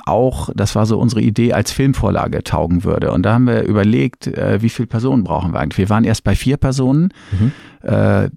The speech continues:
Speaker 1: das kennt man so aus, äh, ich glaube, Gott des Gemetzels ist so eine typische Viererkonstellation. Äh, gab's ja diverse Verfilmungen, eine mit Christoph Waltz, da eskaliert das dann so im Wohnzimmer und im Treppenhaus und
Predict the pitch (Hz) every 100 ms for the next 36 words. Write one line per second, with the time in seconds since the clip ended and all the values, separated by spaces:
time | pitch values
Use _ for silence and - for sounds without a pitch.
0 | - 95 - - 107 101 95 95 90 82
1 | 92 - - - - - - 92 87 -
2 | 101 101 92 - 90 - 98 107 - 127
3 | 127 - 110 107 104 - 110 107 107 -
4 | 120 113 - 110 110 107 - 117 107 110
5 | 110 - - - - - _ - 80 90
6 | - 87 101 98 101 101 101 92 98 -
7 | 123 113 110 90 101 101 95 - - 104
8 | 98 - 90 104 110 - 95 - - -
9 | 104 110 98 196 202 101 98 113 - 98
10 | 95 98 101 110 117 101 104 101 95